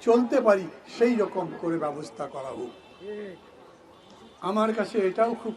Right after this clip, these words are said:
কষ্ট, গতকাল পুলিশ গিয়ে বলছে, "পাঁচ মিনিটের মধ্যে বা দশ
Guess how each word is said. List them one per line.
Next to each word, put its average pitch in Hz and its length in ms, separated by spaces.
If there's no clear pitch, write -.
কষ্ট, - 320
গতকাল 226 1200
পুলিশ 285 440
গিয়ে 254 180
বলছে, 220 460
"পাঁচ 285 340
মিনিটের 277 480
মধ্যে 233 320
বা 208 120
দশ 247 200